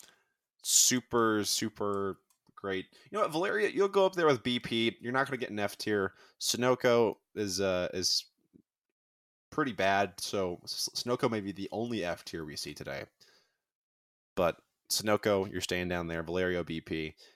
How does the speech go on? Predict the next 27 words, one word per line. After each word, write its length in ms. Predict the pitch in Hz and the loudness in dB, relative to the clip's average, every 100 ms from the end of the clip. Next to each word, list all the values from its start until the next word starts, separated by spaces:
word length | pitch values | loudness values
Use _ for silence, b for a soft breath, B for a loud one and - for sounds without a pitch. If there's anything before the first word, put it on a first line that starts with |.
| b _ _ 95 | b _ _ -2
nothing 300 | 92 101 90 | -2 0 -4
special. 540 | - 82 - 80 78 | -2 -2 -2 -8 -10
You 100 | 82 | -6
guys 220 | 90 85 | -2 -2
got 180 | 82 85 | 0 -2
a 60 | 73 | -2
lot 240 | 80 87 | 0 2
of 60 | 95 | 2
work 240 | 92 90 | 0 -4
to 80 | 87 | -8
do 240 | 85 82 73 | -4 -4 -6
if 140 | - - | -12 -8
you 120 | 87 | -6
wanna 220 | 82 85 | -6 -8
catch 320 | - 92 - | -4 -4 -2
up, 260 | 85 82 - | -4 -4 -6
start 240 | - 85 | -4 -4
making 280 | 82 85 87 | -4 -6 -6
more 160 | 87 90 | -8 -8
money, 360 | 85 82 78 - b b _ | -8 -8 -10 -14 b b _
and 140 | 78 80 | -12 -10
then 200 | 80 78 | -10 -6
maybe 300 | 85 87 87 | -4 0 -2
I'll 80 | |
start 260 | - 90 85 | -2 -6 -6
going 280 | 82 80 78 | -8 -8 -8
there 220 | 78 | -10